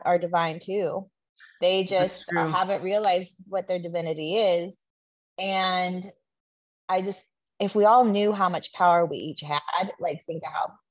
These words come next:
Speaker 1: about how amazing the world would look. Like, literally, like what Gandhi said, "Be the change you wish to see in the world." Easy.
Speaker 2: Am-, amen. And I th-,
Speaker 1: Starts
Speaker 2: honestly, I,
Speaker 1: with us.
Speaker 2: I think you and I,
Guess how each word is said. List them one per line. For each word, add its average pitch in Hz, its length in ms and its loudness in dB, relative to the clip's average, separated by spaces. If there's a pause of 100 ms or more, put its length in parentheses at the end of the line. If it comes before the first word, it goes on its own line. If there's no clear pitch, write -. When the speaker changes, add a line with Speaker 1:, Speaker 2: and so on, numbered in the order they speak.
(140)
Speaker 1:
about 160 160 2
how 151 400 4
amazing 147 460 -2
the 147 100 -6
world - 260 -2
would 175 120 -8
look. - 260 -4
Like, 165 160 2
literally, 202 480 6
like 170 240 2
what 180 140 4
Gandhi 170 260 0
said, 156 380 2 (360)
"Be 202 120 4
the 208 100 2
change 185 280 -6
you 175 60 -4
wish 170 240 -2
to 175 80 -12
see - 160 -10
in 156 100 -6
the 160 60 -4
world." 151 400 0 (720)
Easy. 170 300 -4
Speaker 2:
Am-, 135 220 -8 (340)
amen. 131 480 -4
And 131 120 -6
I 135 80 0
th-, - 100 -14
Speaker 1:
Starts 143 260 0
Speaker 2:
honestly, 190 220 6
I, 202 80 2
Speaker 1:
with 190 100 4
us. 175 480 4 (200)
Speaker 2:
I 147 60 0
think 170 280 0
you 147 160 0
and 139 100 -4
I, 131 280 -2